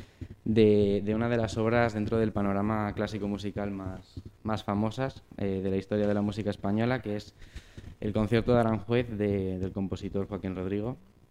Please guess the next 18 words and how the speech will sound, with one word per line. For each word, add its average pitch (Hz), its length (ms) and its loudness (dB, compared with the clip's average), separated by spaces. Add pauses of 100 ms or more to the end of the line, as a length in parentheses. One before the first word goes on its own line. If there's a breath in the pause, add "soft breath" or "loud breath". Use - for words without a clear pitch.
(320)
Joaquín 120 280 2
Rodrigo 143 380 2
nace 127 640 -6
en 107 260 -2
Sagunto, 120 640 -2
en 107 80 -4
la 98 80 -2
Comunidad 104 360 0
Valenciana, 113 480 0
el 131 60 0
veintidós 107 480 2
de 117 80 -6
noviembre, 127 520 -6 (440 loud breath)
mismo 107 240 0
día 120 140 6
de 117 60 2
Santa 110 280 0
Cecilia, 110 460 -2